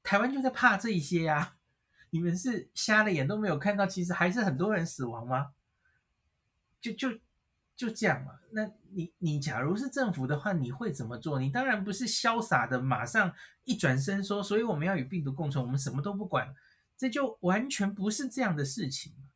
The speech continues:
我们会往那个方向走，可是你一定是要慢慢的一步一步稳健的走。你，你一定是要有，中间有很多事情要，要完成。一步一步来。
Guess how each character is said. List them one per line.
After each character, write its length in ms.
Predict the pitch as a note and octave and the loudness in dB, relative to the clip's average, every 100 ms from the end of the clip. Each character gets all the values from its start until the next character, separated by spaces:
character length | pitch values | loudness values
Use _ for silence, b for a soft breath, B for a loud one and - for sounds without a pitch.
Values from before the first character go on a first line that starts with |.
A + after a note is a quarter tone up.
| _ _ _ _ _ _ | _ _ _ _ _ _
我 100 | D#3 | 0
们 320 | D#3+ D#3+ F3+ _ | 2 0 -2 _
会 240 | _ - B3 | _ 0 2
往 260 | C#3+ A#2 | 2 0
那 80 | F3 | -2
个 100 | F#3+ | -2
方 220 | F3+ F3 | 0 0
向 300 | F3 F3 C3+ - | 2 0 -2 -6
走， 320 | - - - _ _ _ _ | -10 -10 -12 _ _ _ _
可 140 | - | -8
是 140 | C#3 A#3 | -6 -2
你 220 | D#3+ C3+ | 0 0
一 40 | |
定 240 | F3 B3+ A3+ | 0 -2 -4
是 140 | A#3+ | 0
要 120 | A3+ | 0
慢 240 | G#3+ A3+ G3+ | 2 2 2
慢 300 | G3 F#3+ D#3+ | 0 0 -2
的 80 | C#3+ | -4
一 160 | D3 | -4
步 240 | C3+ G#3 F3 | -4 0 0
一 100 | D3+ | 0
步 280 | F#3+ D#3+ | -2 -2
稳 200 | C3+ - | -2 -4
健 280 | C3+ F#3+ B2+ | -6 -4 -4
的 100 | C3+ C3+ | -8 -16
走。 160 | - - _ _ _ _ _ _ | -18 -20 _ _ _ _ _ _
你， 200 | - E3+ F3 | -4 -2 -2
你 200 | D#3 E3 | 0 0
一 100 | G#3+ | 0
定 220 | B3+ A3 | -2 -2
是 160 | A3+ | 0
要 360 | A3 F3+ D3 - | 4 4 2 -4
有， 160 | F#3+ B2+ | -6 -6
中 260 | - G3 F#3+ | -4 -4 -2
间 160 | G#3+ | -2
有 100 | E3 | -4
很 380 | C3+ - A2+ A2 | -4 -8 -8 -4
多 220 | E3+ F#3 | -2 -2
事 200 | F3+ F3+ | -2 -6
情 300 | E3 - B2 | -8 -8 -2
要， 320 | C#3 B2+ C3 b b b b b b _ _ | 0 0 -2 b b b b b b _ _
要 140 | D3+ | -2
完 240 | C3 A2 C3 | 0 0 -4
成。 220 | C3+ - - - _ _ | -8 -10 -14 -20 _ _
一 60 | D#3 | -6
步 200 | C#3 D3+ | -2 -2
一 60 | B2+ | -2
步 220 | B2+ B2+ | -4 -6
来。 280 | - - | -6 -12